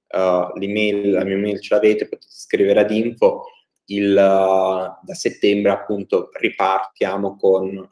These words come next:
la se-, la seconda, eh, edizione e mezzo del percorso, quindi sarà un percorso appunto molto più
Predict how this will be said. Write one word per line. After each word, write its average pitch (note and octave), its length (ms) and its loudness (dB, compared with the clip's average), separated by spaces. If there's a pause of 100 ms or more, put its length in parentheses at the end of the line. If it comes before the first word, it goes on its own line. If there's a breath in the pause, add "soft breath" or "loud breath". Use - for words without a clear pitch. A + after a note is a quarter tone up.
(140)
la F#2 140 -6
se-, - 460 -10 (240)
la B2 120 -2
seconda, A#2+ 760 2
eh, G2+ 60 0
edizione G#2 440 0
e A#2 40 2
mezzo A2+ 720 0 (300 loud breath)
del F#2+ 180 -4
percorso, G2+ 680 2
quindi G2+ 440 -4 (360 loud breath)
sarà - 300 -2
un G2+ 80 -2
percorso F#2+ 520 0
appunto F#2+ 340 -2
molto G2 340 -2
più F#2+ 440 2